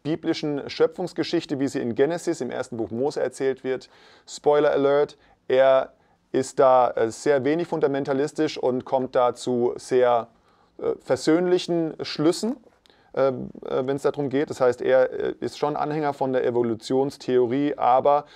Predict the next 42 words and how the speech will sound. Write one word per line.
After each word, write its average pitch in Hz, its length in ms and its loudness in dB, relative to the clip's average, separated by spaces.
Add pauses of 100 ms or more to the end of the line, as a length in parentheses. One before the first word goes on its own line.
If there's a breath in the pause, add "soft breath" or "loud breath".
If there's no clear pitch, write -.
(120)
das 123 120 -2
ist 139 80 0
jetzt 127 100 -6
ein 120 80 -4
bisschen 147 200 -4
verkürzt, 143 460 -4
wenn 131 60 -4
man 123 100 -2
einfach 123 160 -2
das 117 140 -2
so 117 60 -4
stehen 131 220 -2
lassen 113 260 -2
würde, 113 260 0
weil 110 160 4
das 110 120 -8
natürlich 110 300 -6
sehr 107 120 -6
viel 113 120 -10
differenzierter 104 600 -6 (520 loud breath)
rangeht. 135 720 4 (320 soft breath)
Ist - 180 0
auch 160 240 6
sehr 139 200 4
spannend. 185 500 0
Ein 143 80 -4
Buch, 175 160 0
das 175 160 2
ich 143 80 -4
jetzt 147 160 0
nicht 190 160 -2
dabei 165 300 4
habe, 143 260 4
und 135 80 2
das 127 160 -2
ist 127 120 -4
dann 127 100 -2
auch 123 100 0
das 110 140 -8
Ende 151 240 -2
meiner 135 180 2
Buchtipps, 120 540 -2